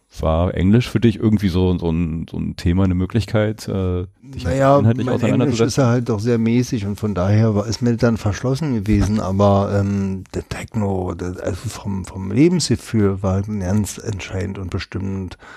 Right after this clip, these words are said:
Speaker 2: kann man ja auch Teil dieser, dieser Party-Geschichte, eben wenn du da den Sicherheits-, äh, äh, Man da irgendwie machst, dann bist du e-,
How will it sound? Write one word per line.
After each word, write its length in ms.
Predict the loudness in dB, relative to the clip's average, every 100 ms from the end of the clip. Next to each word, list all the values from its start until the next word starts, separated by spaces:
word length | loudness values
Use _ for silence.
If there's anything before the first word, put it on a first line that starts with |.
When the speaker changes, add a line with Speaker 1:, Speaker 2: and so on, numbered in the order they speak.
| -20 -20 -20 0
Speaker 2:
kann 100 | 4
man 120 | 4
ja 40 |
auch 100 | 4
Teil 380 | 0 0 2 4
dieser, 320 | 2 2 0
dieser 320 | -2 -2 -2
Party-Geschichte, 1200 | -2 -4 -4 -4 -4 -6 -6 -8 -8 -8 -6 -6 -8 _ -8
eben 280 | -6 -4
wenn 120 | -6 -4
du 80 |
da 100 | -2
den 200 | -2 -4
Sicherheits-, 760 | -4 -2 2 4 6 6 4 2
äh, 40 | 2 2 2 -2 0 -2
äh, 40 | -2
Man 360 | -2 0 2 2
da 120 | 0
irgendwie 240 | 0 0
machst, 440 | 2 2 0 -4 -8
dann 80 | -4
bist 200 | -4 -4
du 40 |
e-, 220 | -6 -2